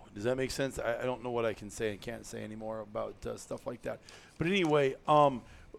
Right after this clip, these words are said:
you know, w-, w-, w-, I, I gotta tell you, if you're looking to go hunting, okay, having a resource that can communicate to you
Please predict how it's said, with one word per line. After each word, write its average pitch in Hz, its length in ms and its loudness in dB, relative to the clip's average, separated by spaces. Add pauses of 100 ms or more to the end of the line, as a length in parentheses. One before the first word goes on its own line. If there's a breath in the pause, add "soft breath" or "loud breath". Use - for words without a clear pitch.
you 165 120 2
know, 165 280 4 (260)
w-, 156 140 -8 (200)
w-, 160 160 -10 (100)
w-, 147 200 -10 (1080)
I, 135 200 2
I 156 60 6
gotta 185 160 6
tell 156 220 2
you, 131 120 4
if 113 220 -4
you're 165 160 8
looking 156 420 4
to 143 80 2
go 127 200 6
hunting, 113 600 -4 (500)
okay, 120 460 0 (380 soft breath)
having 185 380 6
a 202 80 4
resource 147 1000 2 (360 soft breath)
that 127 300 2
can 123 220 -8
communicate 151 720 -4
to 127 120 -8
you 117 520 -2